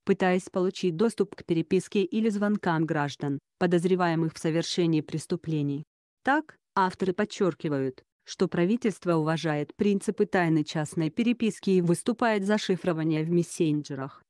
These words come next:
а добиваться получения доступа к персональным данным пользователей можно только в случае, если этот способ получения информации будет самым безвредным из всех имеющихся вариантов ведения расследования.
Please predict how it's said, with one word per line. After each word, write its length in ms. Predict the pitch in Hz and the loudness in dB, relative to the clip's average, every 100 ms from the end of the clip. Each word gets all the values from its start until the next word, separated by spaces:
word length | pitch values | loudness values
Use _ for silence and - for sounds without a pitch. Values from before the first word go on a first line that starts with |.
| _ | _
а 100 | 175 | 0
добиваться 540 | 175 170 175 170 160 175 | 0 2 2 0 0 -2
получения 600 | 190 202 - 196 185 170 | 0 -2 0 2 4 2
доступа 540 | 160 165 160 175 165 | 2 0 -2 -6 -6
к 80 | 165 | -6
персональным 720 | - 175 190 175 170 156 151 | -4 -2 2 2 2 2 0
данным 420 | 156 226 240 180 180 | 0 2 2 2 0
пользователей 680 | 233 233 214 202 - 185 | 0 0 0 -4 -2 0
можно 420 | 190 247 247 185 170 | 2 2 2 2 2
только 320 | 202 196 165 | 0 0 -2
в 60 | |
случае, 580 | - - 294 - 170 143 - _ | -4 -2 -2 0 -2 -2 -6 _
если 360 | 156 180 - 170 | -2 -2 2 4
этот 280 | 165 202 - | 4 0 -4
способ 380 | - 226 208 | -2 -2 -2
получения 760 | - 190 185 - 165 156 147 - | 0 0 0 0 0 2 2 0
информации 640 | 165 160 165 214 247 - 190 | 0 0 0 0 -2 0 0
будет 320 | 165 156 151 | 2 0 -2
самым 400 | - 180 175 185 | 0 2 2 2
безвредным 640 | 175 160 151 147 151 160 | -2 -4 -4 -2 0 0
из 80 | 156 | -2
всех 340 | - 185 160 | -2 0 2
имеющихся 600 | 220 202 196 - 160 - | 2 2 2 0 -6 -4
вариантов 540 | 156 160 160 147 156 165 | -2 0 0 0 -4 -6
ведения 520 | 185 180 160 170 175 | 2 2 2 0 0
расследования. 840 | 175 175 - 160 147 143 139 127 123 | 0 -2 -2 -4 -2 -2 -2 -2 -4